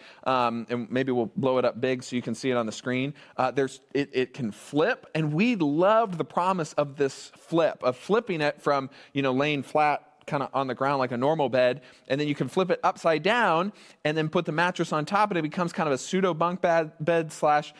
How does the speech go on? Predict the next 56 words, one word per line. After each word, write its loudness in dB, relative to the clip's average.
play 2
area 4
below. 4
And 2
we 0
love 4
the 0
promise 0
of 0
this. 0
In -4
fact, 0
she, -2
she'll 2
wake 2
up 2
and 0
she'll 0
look 0
out 2
the 2
window 2
because -2
she -4
can 0
see 2
out 4
the 2
window 2
from -2
the -8
bed's, -2
uh, -2
height -2
'cause -6
it's -8
right 0
against -6
the -2
window. 0
She'll -2
look 0
outside 2
and 0
watch -2
the -8
birds -2
and 0
animals 0
for, 0
like, 0
fifteen 0
minutes 0
in 2
the -4
morning -2